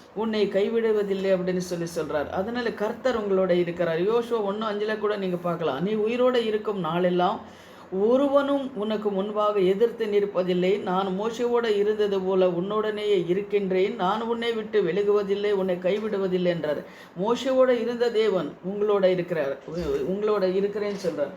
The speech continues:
அதே போல மோசேயோட இருந்த தேவன் உங்களோட இருக்கிறார் அப்படின்னு சொல்லி விசுவாசிங்க.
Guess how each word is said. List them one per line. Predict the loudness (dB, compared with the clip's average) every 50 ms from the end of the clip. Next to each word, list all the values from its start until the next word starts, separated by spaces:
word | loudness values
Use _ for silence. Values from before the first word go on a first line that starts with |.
| -16 -20 -20 -12 -6
அதே | -4 0 2 2
போல | 2 2 0 0 0
மோசேயோட | -2 -4 -2 -2 -2 2 4 6 6 6 6 4 2
இருந்த | 0 0 0 -2 -2 -2 0 -2 0
தேவன் | 0 0 0 0 -2 -4 -4 -4
உங்களோட | -6 -6 -4 -2 0 0 2 2
இருக்கிறார் | 4 4 2 2 2 0 0 0 2 0 -2
அப்படின்னு | -4 -4 -2 -2 -2 -2
சொல்லி | -2 -2 -2 -2 0 0
விசுவாசிங்க. | -2 -4 -6 -8 -2 -2 0 0 0 -4 -6 -4 -4 -6